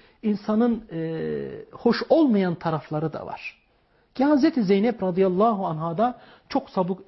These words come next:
öfkelenen, o öfkesiyle kötü sözler söyleyen ve ondan sonra da o hal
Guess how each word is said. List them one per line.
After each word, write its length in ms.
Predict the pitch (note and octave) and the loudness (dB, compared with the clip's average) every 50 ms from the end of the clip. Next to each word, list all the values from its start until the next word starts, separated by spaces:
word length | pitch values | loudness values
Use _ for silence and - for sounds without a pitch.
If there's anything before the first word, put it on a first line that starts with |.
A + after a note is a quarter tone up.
| D#3+ - - | -20 -8 -4
öfkelenen, 760 | G3 F#3 F#3 - - - F#3 F3 F3 E3+ F3 G3 A#3 B3 A#3+ - - _ _ _ _ - | -2 -2 -2 -4 -4 -2 0 0 2 2 2 2 0 0 -2 -8 -16 _ _ _ _ 0
o 220 | C#4 D4+ A#3 - - | 2 2 2 4 4
öfkesiyle 680 | G#3 G#3+ G#3+ - - A3+ A3 - C#4 C4 G#3 F#3+ F3+ | 4 4 4 0 -4 -6 -4 -2 -4 -2 -2 -2 -2
kötü 280 | - - A3 G#3+ C4+ A3+ | -2 -4 -4 -4 -6 -4
sözler 400 | - G#3 G3 F3+ E3 G3 G#3 G3 | -4 -4 -4 -2 -2 -2 -2 -2
söyleyen 680 | G3 - - F#3 F3+ F3+ F3 F3+ F#3 A3+ C#4 C#4+ C4+ - - - _ _ - | -4 -2 0 0 2 2 2 2 2 2 2 0 -2 -6 -12 -20 _ _ 0
ve 240 | G3 G#3+ A3 G#3 - - | 0 2 0 -2 -4 -4
ondan 400 | F#3+ A3 A3 A3 C#4+ D4+ D4 B3+ | -2 -2 0 2 2 2 0 0
sonra 440 | A#3 - - G3+ F#3+ G3 G#3+ G3+ E3+ | -2 -4 -6 -4 -2 -2 -2 -2 -2
da 100 | A3 A3 - | -4 -2 2
o 260 | C4+ D4+ C#4 G#3+ - - | 4 4 4 4 0 -4
hal 320 | - - - A#3 B3 A#3 | -10 -4 -4 -2 -2 -2